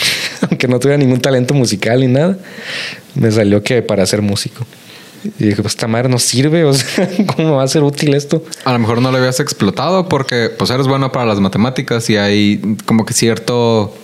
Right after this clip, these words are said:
Speaker 2: rama de músico que es muy matemático y eres muy al detalle.
Speaker 1: A lo mejor había un talento ahí que no desarrollé.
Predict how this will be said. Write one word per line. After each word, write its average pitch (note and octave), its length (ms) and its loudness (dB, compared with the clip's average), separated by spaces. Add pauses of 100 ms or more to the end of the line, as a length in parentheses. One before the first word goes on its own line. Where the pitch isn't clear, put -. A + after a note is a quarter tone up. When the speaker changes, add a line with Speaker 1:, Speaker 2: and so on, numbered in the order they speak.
(240)
Speaker 2:
rama C3 440 0
de A#2 80 0
músico B2 480 2
que B2 120 -2
es A2 80 0
muy A#2 320 4
matemático A#2+ 760 0
y A#2 100 2
eres G2+ 260 0
muy A2 280 4
al A2 120 2
detalle. A#2+ 460 0
Speaker 1:
A C3+ 80 0
lo C#3 120 2
mejor C3+ 280 2
había D#3+ 180 4
un D#3 120 2
talento D3 360 0
ahí C#3 100 0
que C#3+ 120 -2
no C3 80 2
desarrollé. B2 540 2